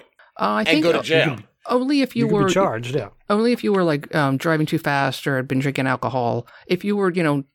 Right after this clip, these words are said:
Speaker 1: driving under the speed limit and didn't, quote, do anything wrong, I don't think that's the case. I think it's a, just an accident.
Speaker 2: Oh, okay.
Speaker 3: Yeah, but you could still be charged.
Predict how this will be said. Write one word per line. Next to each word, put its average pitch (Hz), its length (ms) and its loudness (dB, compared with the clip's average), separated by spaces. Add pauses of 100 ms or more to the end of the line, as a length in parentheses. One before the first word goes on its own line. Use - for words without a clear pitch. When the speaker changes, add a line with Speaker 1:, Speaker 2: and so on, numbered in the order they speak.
(280)
Speaker 1:
driving 165 340 2
under 160 140 2
the 151 100 0
speed 147 300 -2
limit 139 320 0
and 131 260 0
didn't, 156 280 -2 (360)
quote, 156 260 0
do 151 160 2
anything 143 360 0
wrong, 123 400 0 (420)
I 151 100 2
don't 147 140 -2
think 147 140 -4
that's 131 160 -4
the 147 80 -10
case. - 360 -6 (100)
I 156 80 0
think 143 140 -2
it's 131 140 -2
a, 139 40 0
just 135 220 -2
an 123 80 0
accident. 120 440 -4 (360)
Speaker 2:
Oh, 110 120 0
okay. - 240 -8 (320)
Speaker 3:
Yeah, 254 120 0
but 135 140 2
you 170 80 0
could - 100 -12
still 233 200 0
be 131 100 -2
charged. - 680 -4